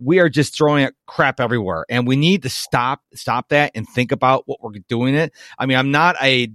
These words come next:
you know, glass only person, but hey, listen, when you get done with something that's plastic, can you repurpose it? That's the thing I always do. Can I repurpose it? Like, sometimes I'll use it for screws and nails out in the garage. So is there a way you can repurpose this? Just don't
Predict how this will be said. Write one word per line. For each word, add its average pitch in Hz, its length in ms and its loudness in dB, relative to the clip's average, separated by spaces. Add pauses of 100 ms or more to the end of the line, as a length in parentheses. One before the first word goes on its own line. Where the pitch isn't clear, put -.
(140)
you 131 140 -4
know, 107 180 -6
glass 123 340 -2
only 127 200 -2
person, 175 440 -4
but 180 180 0
hey, 175 220 -2
listen, 147 380 -2
when 127 80 -2
you 131 80 0
get 170 160 -2
done 170 160 0
with 147 120 -2
something 127 240 -8
that's 110 120 -10
plastic, 127 580 -2 (420)
can 202 200 -2
you 196 100 4
repurpose 185 580 0
it? 180 120 0
That's 190 180 2
the 160 120 -4
thing 143 220 0
I 127 60 0
always 127 240 2
do. 107 260 -4 (220)
Can 151 100 -4
I 151 60 -2
repurpose 160 540 -2
it? 156 120 4
Like, 123 120 0
sometimes 143 440 0
I'll 127 140 2
use 127 300 2
it 135 160 0
for 120 300 0 (140)
screws 143 600 -6
and 127 120 0
nails 127 320 0
out 127 120 0
in 113 60 -10
the 123 60 -6
garage. 120 380 -2
So 151 120 -2
is 147 100 -4
there 269 80 -6
a - 20 -12
way 311 140 -6
you 262 80 -4
can 190 120 -4
repurpose 170 560 -4
this? 117 140 -6
Just - 240 -8
don't 254 180 0